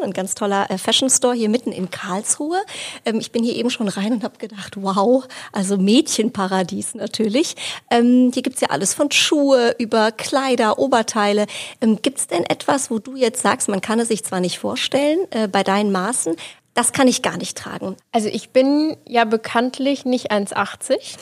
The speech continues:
Speaker 2: und des-
Speaker 1: Ich kenn das.
Speaker 2: <laughs> Das bringt auch so ein paar Sachen mit sich. Also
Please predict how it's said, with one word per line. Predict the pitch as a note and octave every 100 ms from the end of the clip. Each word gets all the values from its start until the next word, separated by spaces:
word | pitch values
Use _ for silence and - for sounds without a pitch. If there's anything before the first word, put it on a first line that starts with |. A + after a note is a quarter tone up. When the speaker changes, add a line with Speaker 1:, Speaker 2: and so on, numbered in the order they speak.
| _ - _ D4 _ A#3+
Speaker 2:
und | A#3+ A3+
des- | A#3+
Speaker 1:
Ich | -
kenn | B4 F#4+
das. | G#3+
Speaker 2:
<laughs> | B3 - - - - - - - _ _ _ _ E5+ C#5+ -
Das | A#3 -
bringt | B3 D4+ E4
auch | - C4+
so | B3+ B3+
ein | C4+ C#4
paar | C4+ A#3+ A#3
Sachen | A#3 B3 C4 A#3+
mit | C4 - -
sich. | - -
Also | G3+ G#3